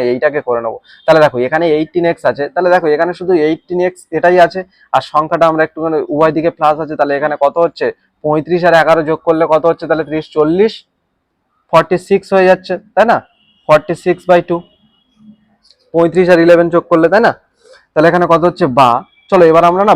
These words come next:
বজ্র গুণন করে পাই। বজ্র গুণন কি? তোমরা তো সবাই জানো কোনাকুনি গুণ। আমরা এইটার সাথে, এটার সাথে আমরা এটা গুণ করে দেবো, এটার সাথে এটা গুণ করে দেবো, এরকম ভাবে কোনাকুনি গুণ করে দেবো, তাই না? তাহলে কোনাকুনি গুণ করে দিচ্ছি, তাহলে এটার সাথে তাহলে টু দিয়ে আমরা কিন্তু এই, এই, এখানে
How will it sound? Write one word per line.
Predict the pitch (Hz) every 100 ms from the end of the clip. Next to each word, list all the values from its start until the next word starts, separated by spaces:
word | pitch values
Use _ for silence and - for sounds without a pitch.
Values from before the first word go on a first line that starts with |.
| 135
বজ্র | 143 156 170 160
গুণন | 165 156 143
করে | 131 123
পাই। | 113 _ _ _
বজ্র | 147 165 160 180
গুণন | 185 185 185
কি? | 190
তোমরা | 175 170
তো | 165 170
সবাই | 170
জানো | 170 170 175
কোনাকুনি | 175 175 160 123
গুণ। | 123 135
আমরা | 160 151 151
এইটার | 151 175
সাথে, | 180 170 143 156
এটার | 151 170 -
সাথে | 170 170
আমরা | 170 156
এটা | 165
গুণ | 160 170
করে | 180 196
দেবো, | 247 254 _ _ -
এটার | 143 156
সাথে | 160 147
এটা | 143 127
গুণ | 123
করে | 123
দেবো, | 123 156
এরকম | 170 170
ভাবে | 170 165
কোনাকুনি | 160 165 165
গুণ | 160 156
করে | 160
দেবো, | 156 180
তাই | 214
না? | 127 _ _ _
তাহলে | 156 151
কোনাকুনি | 156 160 170 156
গুণ | 160
করে | 165 160
দিচ্ছি, | 160 156
তাহলে | 151 151
এটার | 156 135
সাথে | 147 143
তাহলে | 143 139 -
টু | 160 180 180
দিয়ে | 196 233 _ _ -
আমরা | 147 156 160
কিন্তু | 165 165
এই, | 165 165
এই, | 160 165
এখানে | 170 180